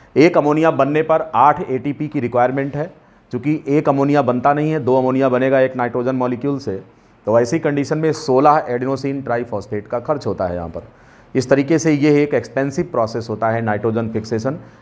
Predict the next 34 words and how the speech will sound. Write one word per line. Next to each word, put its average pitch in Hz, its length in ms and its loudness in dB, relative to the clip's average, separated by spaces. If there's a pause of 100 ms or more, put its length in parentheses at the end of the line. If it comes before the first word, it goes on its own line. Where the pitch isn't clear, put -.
जहाँ 123 220 4
पर 143 300 0
एडेनोसिन 143 560 -2
ट्राइफॉस्फेट 113 760 -2
को 117 380 -6
यूज़ 110 340 -6
किया 113 180 0
जा 101 100 2
रहा 92 240 2
है। 87 220 -6 (520)
रिएक्शन 147 400 2
आपके 160 260 2
सामने 147 320 0
है, 151 220 -6
इसको 127 220 -4
आप 127 160 0
मेंशन 127 280 -4
कर 139 120 0
लें, 135 120 -2
नोट 120 260 -2
कर 135 80 0
लें 135 180 0
इसे। 151 260 -6 (540)
तो 120 80 2
इस 135 140 0
तरह 151 140 4
से 151 100 2
आप 147 160 4
देख 147 200 4
रहे 147 100 0
हैं 147 100 -4
कि 160 100 -2
आठ 127 340 4
हाइड्रोजन 123 500 0